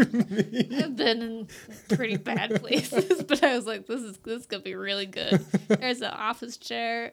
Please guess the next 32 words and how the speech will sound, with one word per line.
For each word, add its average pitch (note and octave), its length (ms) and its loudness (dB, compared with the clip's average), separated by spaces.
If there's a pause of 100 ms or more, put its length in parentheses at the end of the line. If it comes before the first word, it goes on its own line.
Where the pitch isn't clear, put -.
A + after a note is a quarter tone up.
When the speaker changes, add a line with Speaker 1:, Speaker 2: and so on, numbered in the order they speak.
Speaker 2:
out A#3+ 220 -6
back A#3+ 260 -2
here A#3 300 -4
that's A3 260 -10
just A3 320 -12
torn A3+ 300 -6
to G#3+ 80 -10
bits, A3+ 320 -6
just - 240 -6
sitting G4 260 -6
out D#4+ 160 -6
here D#4 240 -2
just, D4 340 -10
just D4+ 200 -12
'cause. C4+ 460 -2
Speaker 1:
Yeah. A#2 680 0
Speaker 2:
<laughs> - 40 -20 (420)
Speaker 1:
And D#3 160 4
when E3+ 100 8
I F#3+ 80 6
go E3+ 260 10
in, C3+ 280 10
I C#3+ 180 2
get D3 260 2
this C#3+ 220 -2 (760)
very D3 300 6
nice D#3 320 4
individual. A#2+ 600 -4 (800)
He C3 140 0
has B2 440 4 (560)
two F3+ 180 -2
teeth, D3 500 -4